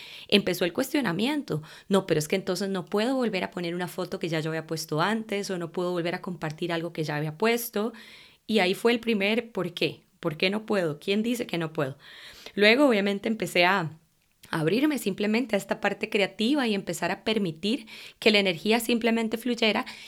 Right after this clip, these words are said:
y me impactó muchísimo el resultado tan bonito que, que vi, o sea, ya en la parte, digamos, de la aplicación esta de preview que uno usa para, para ver qué cositas se pueden ir, eh, montando, me sentí tan conectada, tan llena de energía, que realmente supe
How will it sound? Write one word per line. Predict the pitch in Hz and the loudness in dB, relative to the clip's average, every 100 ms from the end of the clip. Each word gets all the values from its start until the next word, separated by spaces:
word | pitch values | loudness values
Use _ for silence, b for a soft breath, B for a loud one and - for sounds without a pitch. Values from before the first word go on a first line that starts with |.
| B - | B 2
y | 233 | 4
me | 220 | 4
impactó | 208 - 180 - - 269 | 4 2 -2 -2 0 2
muchísimo | 294 233 - 208 233 233 | 2 0 -4 -4 -4 -2
el | |
resultado | 208 202 175 156 165 170 | -2 -2 -4 -2 -2 0
tan | 214 214 | 0 0
bonito | 196 170 160 277 - B B B _ | 0 -2 -4 -8 -8 B B B _
que, | - 190 156 139 - | 2 4 4 0 -6
que | - 156 | 0 2
vi, | 208 440 - - | 4 4 2 -8
o | 165 | -2
sea, | 190 165 | 0 0
ya | 156 160 | 0 0
en | |
la | 190 214 | 0 0
parte, | 202 208 233 | 0 2 -2
digamos, | 226 165 165 | 0 0 -2
de | 190 | -2
la | 196 | -4
aplicación | 175 160 156 165 175 | -4 -6 -4 -4 -4
esta | 185 202 196 | -4 -2 -2
de | 156 | -2
preview | - 220 220 220 | -2 0 0 -2
que | 214 | -2
uno | 165 175 | -4 -2
usa | 185 180 196 | -4 -4 -4
para, | 180 147 151 - _ _ _ - - | -2 -2 -4 -10 _ _ _ -20 -4
para | 180 160 | 2 4
ver | 156 | 4
qué | 160 | 0
cositas | - 196 185 196 | -2 -2 -2 -2
se | 202 | -2
pueden | 185 180 190 | -2 -2 -2
ir, | 190 196 B B B B | -2 -4 B B B B
eh, | 170 156 143 135 131 - | 0 2 0 -4 -8 -2
montando, | 151 160 156 180 190 247 - B B B - | 0 2 6 6 6 0 -2 B B B 0
me | 208 208 | 2 4
sentí | 208 196 208 | 2 0 -2
tan | 208 294 | -2 -2
conectada, | 277 247 - - 208 202 202 196 | 0 0 0 0 2 2 2 0
tan | 170 165 | -2 0
llena | 170 185 | 0 0
de | 220 | -2
energía, | 220 160 175 190 262 - | -2 -2 -2 -2 -4 -4
que | 190 | -4
realmente | 160 180 190 208 214 214 | 0 2 2 2 0 -2
supe | 220 - 269 - 381 | -2 -2 -4 -2 -4